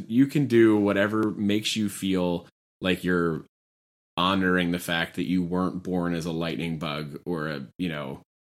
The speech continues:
a squirrel. Like, the fact that you get to be a person is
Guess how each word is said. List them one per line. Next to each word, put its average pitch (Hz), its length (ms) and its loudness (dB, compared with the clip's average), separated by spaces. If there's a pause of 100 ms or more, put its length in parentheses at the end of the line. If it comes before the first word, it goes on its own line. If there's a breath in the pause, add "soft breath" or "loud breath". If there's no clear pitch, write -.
(480)
a 82 120 -8
squirrel. 62 600 -8
Like, 101 220 -4
the 104 100 -4
fact 117 280 -4
that 101 60 -2
you 110 140 0
get 104 220 -2
to 107 60 -4
be 98 160 0
a 95 60 0
person 104 380 -4
is 82 320 -8